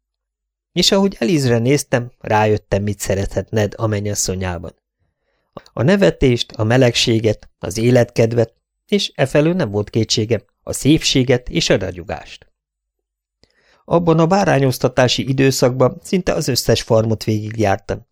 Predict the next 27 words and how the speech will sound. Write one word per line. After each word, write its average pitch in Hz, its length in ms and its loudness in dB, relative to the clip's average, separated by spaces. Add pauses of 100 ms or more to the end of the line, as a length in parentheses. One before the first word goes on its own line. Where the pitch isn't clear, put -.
(340)
és 226 180 0
a 208 60 2
maga 170 260 4
idejébe 113 460 4
benéztem 104 580 -2
Daggethez 95 600 -4
is. - 220 -12 (720)
Egy - 180 -2
szép - 300 2
ikerpár 117 540 0
születésénél 113 840 0
segédkeztem, 113 920 -2
de 240 100 2
még 185 200 0
ezt 113 140 0
se 113 120 -4
tudta 107 300 -6
felderíteni. 98 840 -6 (720)
Fölemelte 120 640 2
a 110 60 2
fűről 113 460 0
a 107 80 -2
törülközőt, 113 720 -2
és 107 140 -4
felém 107 340 -2
nyújtotta. 98 680 -12 (840)
„Hát, - 380 -4